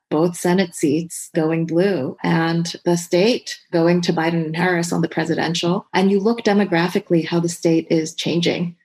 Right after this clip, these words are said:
Asian Americans are one of the largest growing demographic groups. It's not just Georgia. Many states, I think,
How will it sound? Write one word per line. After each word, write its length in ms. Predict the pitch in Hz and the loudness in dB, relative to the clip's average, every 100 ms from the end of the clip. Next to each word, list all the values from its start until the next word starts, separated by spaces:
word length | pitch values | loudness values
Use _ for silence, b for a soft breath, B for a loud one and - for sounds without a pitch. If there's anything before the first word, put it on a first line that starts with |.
| - | 0
Asian 300 | 160 170 160 | 0 2 -2
Americans 680 | 147 143 156 - 165 175 170 | 0 -2 -2 0 2 2 0
are 100 | 160 | -2
one 140 | 156 | -2
of 100 | 160 | -2
the 60 | 160 | 0
largest 480 | 147 147 - - - | 0 0 -2 -8 -4
growing 500 | 139 143 123 156 170 | -2 0 -2 -4 -2
demographic 580 | 143 147 160 - - - | -2 0 -4 -4 -8 -4
groups. 580 | 220 220 208 - - - _ | 2 4 2 -2 -14 -16 _
It's 200 | 202 202 | -4 2
not 240 | 233 233 233 | 2 2 2
just 240 | 208 175 | 0 0
Georgia. 560 | 180 170 170 143 151 175 | 0 2 2 0 -4 -4
Many 260 | 185 196 208 | 0 2 0
states, 380 | - 196 180 180 | 2 0 0 -2
I 100 | 175 | 0
think, 400 | 185 180 170 | 2 2 2